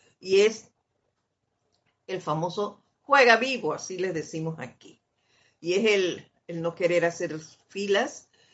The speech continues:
Entonces vengo y busco la manera de irme metiendo y que voy a hacer una consulta y quedo adelante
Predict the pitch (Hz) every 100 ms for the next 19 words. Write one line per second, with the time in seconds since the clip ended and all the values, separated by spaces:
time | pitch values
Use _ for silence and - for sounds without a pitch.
0 | _ _ _ 151 160 170 156 160 202 220
1 | 226 214 180 190 226 208 175 151 165 185
2 | 202 185 165 170 202 202 160 - 190 196
3 | 196 202 190 160 156 151 147 170 196 202
4 | 202 202 208 208 160 160 - 277 311 277
5 | 311 311 - _ _ _ _ _ 180 202
6 | 208 226 - 180 185 175 175 190 247 311
7 | 302 339 302